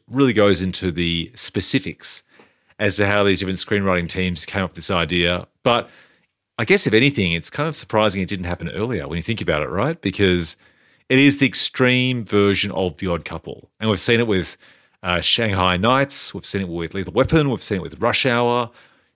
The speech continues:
different races, different ages, uh, different genders. And this is the extreme version, different species.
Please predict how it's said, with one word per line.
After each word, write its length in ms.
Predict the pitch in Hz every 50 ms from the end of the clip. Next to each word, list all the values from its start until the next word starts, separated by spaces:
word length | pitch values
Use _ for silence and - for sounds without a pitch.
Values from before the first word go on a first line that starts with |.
| _ -
different 280 | - 107 - 110 92 90
races, 540 | 101 110 120 - - 127 127 123 117 107
different 360 | - - 101 - - 87 - -
ages, 680 | 110 123 120 104 95 117 120 117 117 113 107 - - - - -
uh, 580 | - 85 82 82 85 85 85 85 85 85 87 - - - - _ _ _ _ _ _ _ _ -
different 300 | 107 101 - 95 87 80
genders. 600 | - 110 120 123 113 131 131 131 127 117 - - - - - - - _ _ -
And 80 | 104 123
this 80 | 135 139
is 120 | 160 139
the 60 | 151
extreme 400 | - - - - 156 170 208 214
version, 480 | 165 175 139 113 - - 80 69 69 - _ _ -
different 260 | 139 143 180 147 -
species. 840 | - - - - 131 160 175 - - 90 76 65 - - - -